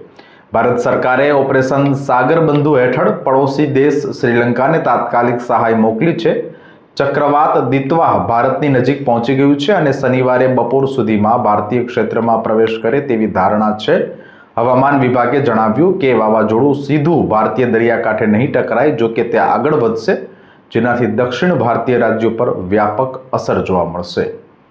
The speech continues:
તમારા ગામના વાતાવરણમાં કોઈ પલટો આવ્યો છે કે કેમ, તે અંગે તમારા અભિપ્રાય કોમેન્ટ બોક્સમાં જણાવશો.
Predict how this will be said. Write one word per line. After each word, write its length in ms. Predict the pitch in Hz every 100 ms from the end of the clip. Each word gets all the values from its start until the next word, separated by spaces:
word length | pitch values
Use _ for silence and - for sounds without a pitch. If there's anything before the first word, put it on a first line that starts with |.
| _ _ _ - _ -
તમારા 320 | 117 131 127
ગામના 260 | 135 147 143 131
વાતાવરણમાં 680 | 131 135 135 147 156 131
કોઈ 160 | 127 123
પલટો 320 | 123 123 127
આવ્યો 240 | 120 127 123
છે 100 | 127 123
કે 60 | - 143
કેમ, 160 | 175 185
તે 80 | 127
અંગે 180 | 113 113 113
તમારા 320 | 113 113 107
અભિપ્રાય 400 | 110 107 107 107
કોમેન્ટ 240 | 110 110 104 107
બોક્સમાં 400 | 104 113 98 95
જણાવશો. 480 | 95 107 - 101